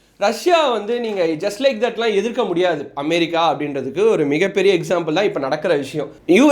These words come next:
யூ எஸ் டிமாண்ட் பண்ற ஒரு முக்கியமான விஷயம் என்னன்னா, ரஷ்யாவை நீங்க ஃப்ரெண்டா வச்சுக்காதீங்க அப்படின்றாங்க.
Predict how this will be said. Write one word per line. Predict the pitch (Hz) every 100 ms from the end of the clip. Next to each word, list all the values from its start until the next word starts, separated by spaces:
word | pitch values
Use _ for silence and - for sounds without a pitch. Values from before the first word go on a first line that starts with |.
| 302
யூ | 220 285
எஸ் | 320 214
டிமாண்ட் | 240 262 269
பண்ற | 220 226
ஒரு | 254
முக்கியமான | 202 202 269 277 269
விஷயம் | 247 214 190
என்னன்னா, | 156 165 240 180 175
ரஷ்யாவை | - 254 294 226 175 214
நீங்க | 208 170 151 170 226
ஃப்ரெண்டா | - 151 165 185
வச்சுக்காதீங்க | 143 170 160 131 127 131
அப்படின்றாங்க. | 123 123 120 113 127 226